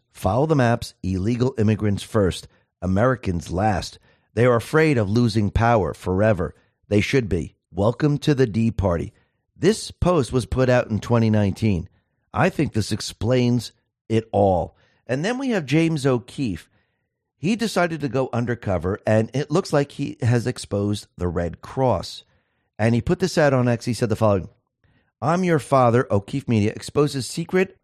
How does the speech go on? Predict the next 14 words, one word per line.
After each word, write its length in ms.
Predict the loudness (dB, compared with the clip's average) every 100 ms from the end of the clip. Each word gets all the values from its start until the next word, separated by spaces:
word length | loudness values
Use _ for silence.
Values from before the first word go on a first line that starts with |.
| _
elitist 720 | -6 -4 -6 -10 -6 -6 -6 -10
facility 640 | -8 -4 0 0 -2 -4
at 240 | -2 -2 -2
eleven 340 | -2 -2 -2 -2
fifty 360 | -2 -2 -4
West 340 | 0 0 0 -2
Drexel 400 | -4 0 -2 0
in 180 | -2
Tucson, 560 | -2 -6 -4 0 0 -2 -6 -8
as 180 | -2 0
well 180 | 0 0
as 100 | -2
elitist 500 | -2 -4 -4 -4 -4 -2
Ange-, 320 | -2 -2